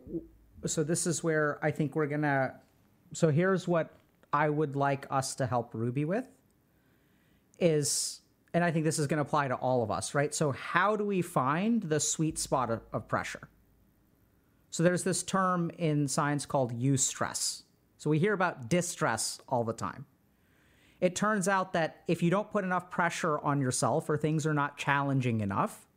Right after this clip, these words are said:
then we wind up in boredom. And if we push ourselves too hard, we end up in distress. But if you look at optimal performance across fields, whether you're talking about medicine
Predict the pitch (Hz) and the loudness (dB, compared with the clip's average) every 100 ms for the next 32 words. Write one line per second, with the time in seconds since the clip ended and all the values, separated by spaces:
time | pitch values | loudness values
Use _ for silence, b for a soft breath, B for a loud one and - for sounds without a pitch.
0 | b b b - 165 175 175 156 156 160 | b b b 0 0 2 0 2 2 2
1 | 151 - 127 110 135 110 92 - _ _ | 0 0 -2 2 2 2 0 -6 _ _
2 | _ _ _ _ _ _ _ _ _ _ | _ _ _ _ _ _ _ _ _ _
3 | _ _ - b b b _ - 175 170 | _ _ -20 b b b _ -2 0 2
4 | 165 175 165 190 190 190 196 170 - - | 0 0 0 0 0 -2 0 -2 0 0
5 | 165 220 220 202 180 170 170 170 165 156 | 0 2 2 2 0 0 0 0 2 0
6 | 160 131 113 131 - 104 - - - - | 0 0 0 0 0 -4 -4 -2 -4 -6
7 | _ _ b b b b 175 175 180 175 | _ _ b b b b 2 2 0 0
8 | - 196 - - 185 202 214 190 185 185 | 0 -2 -4 2 2 2 -2 -2 -2 0
9 | 160 170 165 156 135 151 - - 165 160 | 0 2 2 2 -2 -2 -4 0 -2 -2
10 | - 202 220 214 - 190 123 95 135 - | -2 2 2 0 -2 0 0 -2 -6 -6
11 | - b b b 160 165 160 170 170 175 | -8 b b b 2 4 2 0 0 0
12 | 156 151 156 151 170 180 - 180 175 | 0 2 2 2 2 0 0 0 0